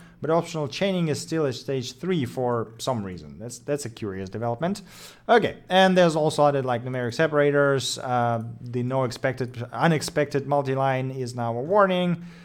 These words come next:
and there's a bunch of other minor changes, so if you're curious, do check out the changelog. Okay. Next release we got here is Node.js version thirteen point three, which, um, you know, there's, like, a bunch of minor changes. The notable one, in my opinion, is the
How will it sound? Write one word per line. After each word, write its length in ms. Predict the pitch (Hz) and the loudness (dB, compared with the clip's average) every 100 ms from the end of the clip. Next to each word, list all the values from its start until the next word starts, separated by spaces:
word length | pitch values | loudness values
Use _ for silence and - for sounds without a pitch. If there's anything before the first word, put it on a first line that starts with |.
| - - | -20 -4
and 220 | 151 147 | 0 2
there's 200 | 139 127 123 | 2 0 2
a 20 | |
bunch 140 | 131 123 | 0 0
of 100 | 120 | -2
other 240 | 127 120 | 0 0
minor 320 | 110 113 110 | 0 -2 -2
changes, 440 | 104 123 127 120 120 | -6 -6 -4 -4 -4
so 120 | 110 | -6
if 100 | - | -4
you're 140 | 110 | -8
curious, 480 | - 113 104 104 98 | -6 -4 -2 -2 -4
do 160 | 107 104 | -6 -8
check 240 | 98 98 | -8 -8
out 200 | 101 95 | -8 -8
the 100 | 98 | -10
changelog. 420 | 87 107 85 65 - _ _ _ _ _ _ _ _ _ | -8 -8 -8 -14 -18 _ _ _ _ _ _ _ _ _
Okay. 260 | 156 165 87 - - - - - | 2 2 0 -8 -20 -20 -16 0
Next 240 | 196 196 | 2 2
release 200 | 208 214 | 2 2
we 80 | 190 | 4
got 200 | 190 190 | 6 6
here 200 | 196 233 | 4 2
is 220 | 233 170 | 2 2
Node.js 680 | 156 156 185 170 151 165 151 | 2 2 2 2 2 2 2
version 400 | 131 147 139 151 | 2 2 2 -2
thirteen 440 | 120 143 151 160 147 | -2 2 2 2 -2
point 380 | 143 147 135 120 | -2 -2 -4 -6
three, 440 | 147 175 220 180 226 | -2 0 2 4 2
which, 760 | 165 147 143 139 - - - - | 2 2 2 0 -4 -4 -6 -4
um, 720 | 139 139 139 139 139 143 151 - - _ | 0 2 2 0 -4 -6 -8 -12 -20 _
you 100 | 190 | 0
know, 200 | 202 156 | 4 4
there's, 180 | 160 170 | 4 2
like, 160 | 165 151 | 2 2
a 60 | |
bunch 240 | 147 147 135 | 2 2 2
of 80 | 135 | 2
minor 320 | 247 302 190 | 4 4 2
changes. 500 | 165 170 185 285 196 | 2 0 2 0 2
The 160 | 160 | 2
notable 600 | 156 156 214 311 220 165 156 | 2 4 4 4 0 0 2
one, 200 | 147 147 | 2 2
in 140 | 131 | 0
my 160 | 170 294 | 2 2
opinion, 480 | 202 160 165 196 190 | 2 0 0 0 0
is 440 | 147 147 143 143 | 0 0 -2 -2
the 340 | 139 139 135 | 0 2 2